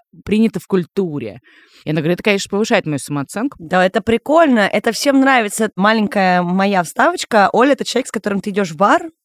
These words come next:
Speaker 2: типа: «Сегодня мы тусуемся, подружки». И через два часа Оля такая: «Ой, я поехала». И ты просто видишь, как Оля уезжает с каким-то вау-сёрфером, и ты думаешь: «Тусуемся».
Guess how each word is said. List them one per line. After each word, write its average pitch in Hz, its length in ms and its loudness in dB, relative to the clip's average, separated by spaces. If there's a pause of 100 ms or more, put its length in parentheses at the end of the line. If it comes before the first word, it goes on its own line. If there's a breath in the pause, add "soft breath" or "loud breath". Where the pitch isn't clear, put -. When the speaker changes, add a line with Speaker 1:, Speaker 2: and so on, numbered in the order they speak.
(180)
Speaker 2:
типа: 185 500 0
«Сегодня 214 480 -4
мы 180 200 -2
тусуемся, 285 640 -8
подружки». 233 720 -6 (520 soft breath)
И 214 80 -6
через 208 200 -4
два 208 100 2
часа 202 240 0
Оля 185 80 2
такая: 180 320 -6
«Ой, 202 200 0
я 214 100 -6
поехала». 165 420 -8 (340)
И 214 60 -6
ты 202 160 -8
просто 196 240 -6
видишь, 226 160 -6
как 196 240 -4
Оля 190 440 -4 (340)
уезжает 175 460 -6
с - 40 -18
каким-то 165 540 -4 (200)
вау-сёрфером, 175 920 -2
и - 80 -16
ты 180 140 -12
думаешь: 160 480 -8 (440)
«Тусуемся». 247 640 -2